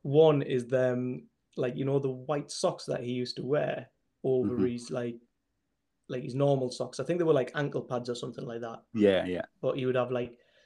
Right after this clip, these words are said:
Speaker 1: taping or whatever it was. I think he's one of the first ones to do it, or I remember doing it, mate, within a couple of weeks, <laughs> I was doing the same thing.
Speaker 2: <laughs>
Speaker 1: And, uh, I think you boy-, boys both know Gaz as well, like, my mate Gaz.
Speaker 2: <laughs>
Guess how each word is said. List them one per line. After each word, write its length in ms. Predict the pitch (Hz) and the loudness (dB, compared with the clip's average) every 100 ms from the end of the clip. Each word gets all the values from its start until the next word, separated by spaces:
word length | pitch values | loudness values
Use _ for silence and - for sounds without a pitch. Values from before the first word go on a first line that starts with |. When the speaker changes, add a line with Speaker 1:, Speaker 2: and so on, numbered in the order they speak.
| _ _ - | _ _ -6
Speaker 1:
taping 400 | - 143 139 123 | 4 4 4 0
or 80 | 120 | 0
whatever 360 | 120 120 120 120 | 0 0 -2 -4
it 80 | |
was. 380 | 123 127 117 - - _ - | 0 0 0 -8 -16 _ -8
I 60 | |
think 180 | 131 175 | -2 0
he's 160 | 190 165 | 0 0
one 100 | 165 | 0
of 60 | |
the 60 | 139 | 0
first 380 | - 156 135 - | 4 4 4 2
ones 240 | 143 139 - | 0 0 -4
to 60 | |
do 240 | 123 156 131 | 0 2 4
it, 100 | - | 2
or 280 | 120 117 - _ | -2 -4 -8 _
I 60 | 120 | -6
remember 420 | 123 131 135 120 | -2 0 0 -2
doing 300 | 120 117 117 | -4 -4 -6
it, 200 | 120 - _ _ _ _ - | -8 -12 _ _ _ _ -2
mate, 260 | 139 139 - | 0 0 -2
within 260 | 139 135 139 | -2 2 0
a 40 | |
couple 320 | 135 147 143 127 | 2 0 0 2
of 60 | |
weeks, 380 | 143 151 - - _ - | 4 2 -4 -16 _ -18
<laughs> 200 | - - | -16 -12
I 120 | 135 | 4
was 140 | - 139 | 4 4
doing 300 | 156 170 151 | 0 2 2
the 80 | 147 | 2
same 380 | - 160 190 | 2 4 4
thing. 320 | 147 180 170 190 | 4 4 4 2
Speaker 2:
<laughs> 40 | - - - - 107 - 107 | -4 -12 -16 -4 -4 -2 6
Speaker 1:
And, 200 | 160 151 | 6 8
uh, 340 | 156 151 143 143 | 8 8 6 4
I 60 | 143 | 4
think 200 | 180 165 | 4 6
you 140 | 170 | 6
boy-, 300 | 156 156 151 | 8 6 6
boys 320 | 143 147 135 | 4 2 2
both 320 | 120 143 135 | 0 0 0
know 220 | 143 147 131 | 0 2 2
Gaz 340 | 139 156 151 | 0 0 0
as 180 | 139 127 | -2 -2
well, 280 | 143 151 143 | 0 0 0
like, 200 | 123 123 | -2 -4
my 100 | 127 | -6
mate 300 | 131 127 - | -4 -6 0
Gaz. 420 | 147 131 - | 0 0 -6
Speaker 2:
<laughs> 60 | - | -10